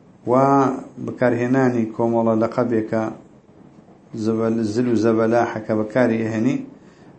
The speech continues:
أوانا لمستوى أوانا نين. أو كاتباني كان لمسدمة دا لمستوى أوانا نين.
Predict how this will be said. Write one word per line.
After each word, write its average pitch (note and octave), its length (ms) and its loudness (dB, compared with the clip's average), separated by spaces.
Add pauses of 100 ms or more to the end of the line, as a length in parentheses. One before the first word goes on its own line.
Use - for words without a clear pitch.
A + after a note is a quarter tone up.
(240)
أوانا A2 380 0
لمستوى A#2 680 0
أوانا A2 260 -4
نين. B2 380 4 (180)
أو B2 140 -2
كاتباني A2 600 -2
كان B2+ 320 -2
لمسدمة A#2 460 -2
دا A#2+ 200 2
لمستوى A2+ 560 -4
أوانا A2+ 200 -2
نين. A#2 280 -4